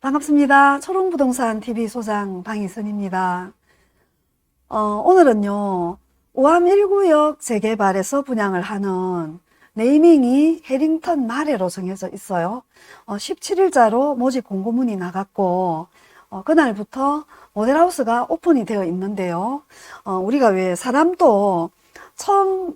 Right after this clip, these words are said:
우리가 알기 전에 그 어떤 선입관과 그 다음에 그 사람을 제대로 이제 알고, 어, 서로 뭐 사귀거나 뭘 이제 아는 사이가 되고 난 이후에 어떤 그 이미지, 그게 완전히 백팔십 도 달라진 그런 혹시 경우들이 없습니까?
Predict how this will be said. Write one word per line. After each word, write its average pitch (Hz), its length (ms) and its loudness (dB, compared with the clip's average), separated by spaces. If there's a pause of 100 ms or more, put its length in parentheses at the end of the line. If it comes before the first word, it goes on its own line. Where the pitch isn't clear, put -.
(100)
우리가 233 340 4
알기 214 340 4
전에 320 580 2 (140)
그 208 160 0
어떤 226 220 2
선입관과 175 1000 0 (340)
그 247 100 -4
다음에 277 280 2
그 240 120 -4
사람을 302 440 2
제대로 247 680 0
이제 180 140 -4
알고, 180 720 0 (500)
어, 180 140 -4
서로 254 280 4
뭐 196 260 0
사귀거나 190 720 0
뭘 180 400 -4 (280)
이제 185 120 -8
아는 233 260 4
사이가 285 420 0
되고 302 300 4
난 220 320 -2
이후에 330 580 0 (540)
어떤 226 340 2
그 196 160 2
이미지, 226 560 2 (520)
그게 294 160 0
완전히 269 440 4
백팔십 415 440 -2
도 269 120 4
달라진 262 540 -2
그런 302 300 -2
혹시 233 400 -6
경우들이 208 420 -4
없습니까? 214 760 -6